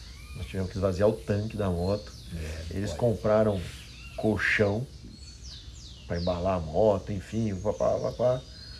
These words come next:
Speaker 1: "Bom, vamos colocar a mão no avião?" "Vamos." Aí colocamos numa plataforma, os caras levaram a gente dentro da pista,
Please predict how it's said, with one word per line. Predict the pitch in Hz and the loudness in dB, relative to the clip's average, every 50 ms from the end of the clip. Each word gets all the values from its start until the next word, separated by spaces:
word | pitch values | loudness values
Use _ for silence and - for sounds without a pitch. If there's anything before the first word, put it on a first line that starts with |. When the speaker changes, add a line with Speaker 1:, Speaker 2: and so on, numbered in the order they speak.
| - - - | -14 -8 -4
Speaker 1:
"Bom, | 107 | 4
vamos | 95 127 131 | 4 6 8
colocar | - 143 131 123 135 | 10 8 8 10 8
a | 127 | 8
mão | 120 117 | 8 8
no | 113 113 | 8 8
avião?" | 110 92 113 135 147 127 | 6 8 8 6 6 6
"Vamos." | 98 113 107 95 87 82 87 98 | 6 6 6 6 4 2 0 -2
Aí | 110 | -2
colocamos | 113 - 139 127 - - 120 117 | 0 2 0 0 2 0 -2 0
numa | 113 110 107 | 2 2 2
plataforma, | 104 107 101 - 117 113 - - - 117 120 123 123 | 2 0 2 2 2 0 2 2 4 4 4 4 2
os | - | 2
caras | - 123 120 120 117 | 4 6 8 8 8
levaram | 117 113 98 110 107 107 | 6 6 6 8 8 8
a | 104 | 6
gente | 90 82 92 98 95 - - | 4 2 0 -2 -2 -4 -4
dentro | - 104 113 | -2 -2 2
da | 135 147 | 2 2
pista, | 151 - - - 110 110 107 - - - 127 | 2 2 2 4 4 4 4 2 -2 -4 -6